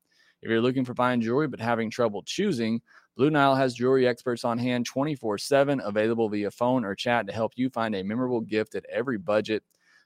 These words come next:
Make your moment sparkle with jewelry from Blue Nile dot com. And going on now is the Blue Nile anniversary sale. Save up to forty percent on classic fine jewelry pieces and twenty-five percent on engagement ring settings. Plus,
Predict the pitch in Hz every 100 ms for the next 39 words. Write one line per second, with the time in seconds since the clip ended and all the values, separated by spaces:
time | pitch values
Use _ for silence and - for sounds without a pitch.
0 | - 117 120 120 120 110 - - 143 -
1 | 120 110 98 104 117 120 107 98 113 139
2 | 117 117 101 98 95 78 120 131 139 127
3 | - 180 170 143 139 165 165 156 135 127
4 | 131 131 117 113 113 110 110 113 _ _
5 | _ 101 104 113 170 - 110 - 104 90
6 | - 117 120 120 - - 170 190 180 165
7 | 135 - 170 139 101 110 113 - 131 156
8 | 143 123 - 123 120 113 123 117 - 131
9 | 123 107 92 107 - - 160 151 117 110
10 | 104 - 110 95 - _ _ - 110 117
11 | 110 107 120 120 87 92 104 110 104 -
12 | 104 104 98 - _ _ _ - 180 151
13 | 147